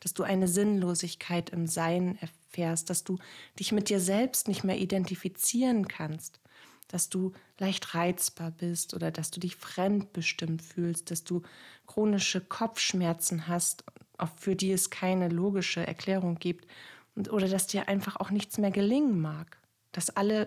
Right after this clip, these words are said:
wichtigen Lebensbereiche irgendwie abbauen. Das können gerade in dieser Kombination sehr häufig Anzeichen für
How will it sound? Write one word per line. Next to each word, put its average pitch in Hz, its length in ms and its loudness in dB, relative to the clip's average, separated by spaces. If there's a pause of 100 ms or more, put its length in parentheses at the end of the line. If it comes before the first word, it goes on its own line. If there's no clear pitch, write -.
(140)
wichtigen 208 420 0
Lebensbereiche 196 880 0
irgendwie 180 340 -2
abbauen. 165 540 -2 (1900)
Das - 460 -2
können 220 560 2
gerade 196 320 0
in 190 100 2
dieser 170 220 0
Kombination 180 1040 0 (340)
sehr 175 220 -2
häufig 190 400 -2
Anzeichen 165 800 0
für 170 420 -2